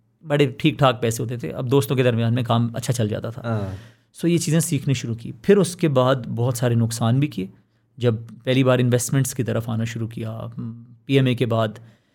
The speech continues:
Speaker 1: मैं degree कर रहा था, मेरा एक दोस्त था, उसका कोई meat supply का काम था यूएई में, और वो एक अच्छा इंसान था, सही जो बात है। वो हमने काम शुरू भी किया, इनिशियली, इनिशियल पहला month सही, सही चल रहा था।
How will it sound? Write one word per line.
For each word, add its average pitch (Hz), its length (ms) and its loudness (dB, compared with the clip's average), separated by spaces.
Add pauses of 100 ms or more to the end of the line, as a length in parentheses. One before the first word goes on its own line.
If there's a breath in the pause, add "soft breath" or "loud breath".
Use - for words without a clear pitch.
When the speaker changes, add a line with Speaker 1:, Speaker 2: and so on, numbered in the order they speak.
(280 soft breath)
Speaker 1:
मैं 127 200 -2
degree 131 180 2
कर 143 140 0
रहा 131 80 4
था, 131 140 -2
मेरा 123 180 0
एक 117 80 -2
दोस्त 127 380 -2
था, 120 160 -4
उसका - 280 -6
कोई 127 120 -2
meat 123 200 -2
supply 120 340 -2
का 123 80 -2
काम 123 220 -4
था 127 100 -2
यूएई 113 340 2
में, 107 220 -6 (760)
और 143 260 -6
वो 160 120 8
एक 165 120 2
अच्छा 147 240 4
इंसान 113 360 0
था, - 260 -10
सही 120 200 -2
जो 113 140 -4
बात 101 240 -10
है। - 240 -18 (340 soft breath)
वो 135 560 2
हमने 131 320 2
काम 127 220 0
शुरू 151 280 2
भी 151 100 2
किया, 117 300 -2
इनिशियली, 123 640 -2
इनिशियल 180 540 2
पहला 135 300 0
month 131 200 -2
सही, 131 380 -6
सही 135 260 2
चल 117 180 -2
रहा 120 180 -8
था। 117 180 -10